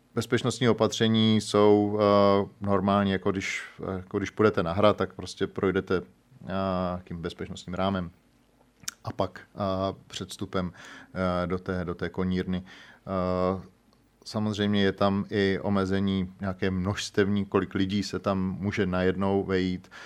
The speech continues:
ale jinak si myslím, že bez problémů, když posluchači zajedou, eh, do Prahy, tak se tam dostanou.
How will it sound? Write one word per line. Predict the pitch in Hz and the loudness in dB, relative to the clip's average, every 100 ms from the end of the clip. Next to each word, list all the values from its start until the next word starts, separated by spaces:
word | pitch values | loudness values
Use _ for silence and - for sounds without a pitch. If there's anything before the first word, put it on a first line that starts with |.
| - - - _ | -18 -20 -20 _
ale | 95 98 98 98 98 | -2 2 4 4 4
jinak | 95 101 95 - - | 2 2 0 -4 -16
si | - 104 | -10 -4
myslím, | 98 - 98 95 | -4 -4 -4 -2
že | 95 - 62 95 90 | -4 -6 -10 -8 -4
bez | 90 | -4
problémů, | - 90 90 90 90 | -6 -6 -2 0 0
když | 87 82 - - 85 | -4 -8 -14 -14 -14
posluchači | 82 90 92 - - 95 - - - | -10 -12 -10 -10 -10 -10 -10 -12 -4
zajedou, | 90 87 87 90 90 85 - 92 | -2 0 0 -2 -2 -6 -4 -2
eh, | |
do | 90 | -2
Prahy, | 85 90 87 82 | -4 -4 -4 -6
tak | 82 | -10
se | - | -12
tam | 82 87 | -10 -10
dostanou. | 80 - 87 | -10 -12 -12